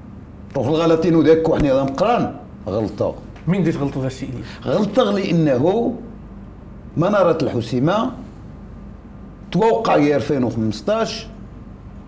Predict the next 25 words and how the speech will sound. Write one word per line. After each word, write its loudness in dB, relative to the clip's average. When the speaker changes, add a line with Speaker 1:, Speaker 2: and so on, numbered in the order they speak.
Speaker 1:
ألفين 2
وستاش، -2
يا 0
خصها 0
تفوت 2
كتيفيق -2
شي 2
سوار. 4
هتا 2
فورير. 4
كي 2
رسائل 4
رسمية 2
للحكومة. -2
كل 2
قطاع، 2
قطاع 0
يجيني 2
وقع -2
عندي. 0
تفورير 4
غاسي 4
السيد 2
رئيس 2
الحكومة. -2